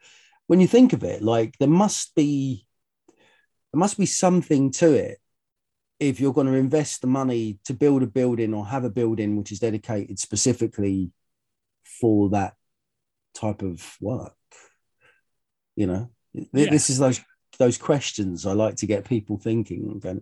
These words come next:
Speaker 1: "Hmm, I wonder." <laughs>
Speaker 2: Yeah, and it, it, admittedly, it completely threw me off. Like, I wanna sit and talk about this now, but we got to focus on the film. I apologize <laughs> profusely. I wanna ask a little bit about, about Bethan's performance, because it looks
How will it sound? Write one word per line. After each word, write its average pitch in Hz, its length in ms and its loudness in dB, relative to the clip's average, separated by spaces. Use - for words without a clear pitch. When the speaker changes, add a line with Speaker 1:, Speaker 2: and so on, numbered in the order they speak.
Speaker 1:
"Hmm, 95 440 -4
I 170 80 0
wonder." 175 480 -4
<laughs> 190 160 4
Speaker 2:
Yeah, 117 340 0
and 147 100 -2
it, 165 180 0
it, 156 120 -6
admittedly, 185 520 4
it 151 60 0
completely 147 380 0
threw 147 340 0
me 170 220 -4
off. 113 220 -4
Like, 110 180 -6
I 156 120 0
wanna 151 180 0
sit 139 160 -2
and 123 80 -10
talk 127 180 2
about 107 160 -4
this 160 180 -2
now, 113 120 -4
but 113 160 -8
we 139 60 -6
got 143 160 0
to - 60 -16
focus 139 360 -2
on 117 300 -4
the 120 60 -8
film. 120 260 0
I 131 100 4
apologize 156 480 4
<laughs> 117 60 -6
profusely. 143 420 -2
I 202 80 2
wanna 330 260 4
ask 311 160 4
a 247 100 2
little 214 240 4
bit 185 140 0
about, 165 320 0
about 135 340 -4
Bethan's 143 400 -4
performance, 113 680 -2
because 135 320 -4
it - 80 -8
looks - 260 -4